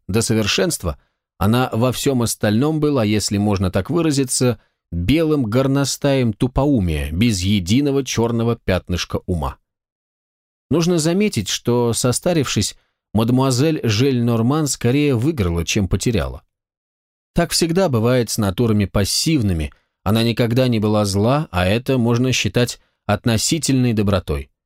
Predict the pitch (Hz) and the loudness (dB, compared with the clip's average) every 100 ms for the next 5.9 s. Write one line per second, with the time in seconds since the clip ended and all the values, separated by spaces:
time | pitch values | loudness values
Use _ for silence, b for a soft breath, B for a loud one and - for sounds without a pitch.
0 | _ _ _ _ _ _ _ _ - 127 | _ _ _ _ _ _ _ _ -2 0
1 | 131 123 131 127 107 120 139 139 101 110 | 2 2 2 0 0 0 2 0 0 0
2 | 113 113 117 113 113 120 165 101 82 - | 2 2 0 0 0 2 0 -2 -6 -4
3 | 95 107 98 98 131 120 104 113 104 95 | -4 0 0 2 2 2 0 0 0 -2
4 | 90 104 107 98 101 92 - 82 73 73 | 0 0 0 -2 -2 -2 -2 -4 -4 -6
5 | 71 - b b 120 139 139 135 110 | -6 -8 b b 0 0 2 0 -2